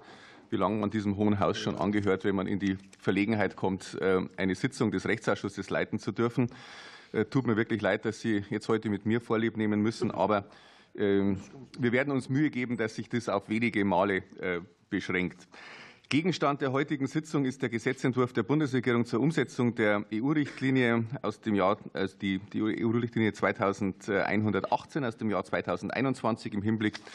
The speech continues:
auf die Kraftfahrzeughaftpflichtversicherung und die Kontrolle der entsprechenden Versicherungspflicht. Sie sind ja alle kundige Tibaner, Sie kennen den Inhalt, äh, dieses, äh, Gesetzentwurfs. Die umzusetzende Richtlinie enthält unter anderem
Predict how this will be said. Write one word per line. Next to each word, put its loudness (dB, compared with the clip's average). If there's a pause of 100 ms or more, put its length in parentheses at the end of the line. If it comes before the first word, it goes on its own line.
(280)
auf 0
die -2
Kraftfahrzeughaftpflichtversicherung -4
und -6
die -8
Kontrolle 2
der 4
entsprechenden 2
Versicherungspflicht. -2 (520)
Sie -4
sind 0
ja 4
alle 4
kundige -2
Tibaner, 0
Sie -8
kennen 2
den 2
Inhalt, 2 (480)
äh, 0 (120)
dieses, 0
äh, 4
Gesetzentwurfs. 0
Die 0
umzusetzende 0
Richtlinie 2
enthält 0
unter 2
anderem 2